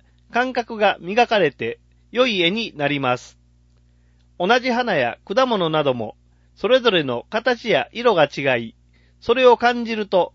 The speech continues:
描きたくなります。風景を描くときは、風や音、匂いなどを感じてみれば、その場所の良さや好きなところを見つけられるようになります。人物はモデルの個性を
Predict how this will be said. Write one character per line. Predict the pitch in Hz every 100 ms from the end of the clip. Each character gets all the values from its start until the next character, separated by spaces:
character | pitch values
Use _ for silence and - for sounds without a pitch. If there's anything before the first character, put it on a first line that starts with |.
| _
描 | 170 185
き |
た | - 220
く | 240
な | 202
り | 143 135
ま | 120
す。 | - - _ _ _ _ _ _ _ _ _ _
風 | 262 269
景 | 208 185
を | 151
描 | 139 147
く | -
と | 190
き | -
は、 | 131 110 - _ _ _
風 | 226 240
や | 233 123 -
音、 | 190 190 127 113 _ _ _ _ -
匂 | 220 254
い | 190
な | 170 165
ど | 131
を | 113 -
感 | - 226 240
じ | 220
て | 208
み | 202
れ | 160
ば、 | 120 110 - _ _ _ _ _
そ | 226
の | 247
場 | 247 240
所 | 233
の | 226
良 | 220
さ | 196 156
や | 117 107 _ -
好 | 240
き | 254
な | 202 160
と | 165
こ | 151
ろ | 139 127
を | 120 -
見 | 208
つ | -
け | 247
ら | 233
れ | 226 220
る | 220
よ | 202 175
う |
に | 202
な | 196 139
り | 131
ま | 120 117
す。 | - _ _ _ _ _ _ _ _ _ _
人 | 190 262 254
物 | 175 -
は | 127 113 - _ _ _
モ | 175
デ | 220 269
ル | 254
の | 240
個 | 240
性 | 240 190 143
を | 117 113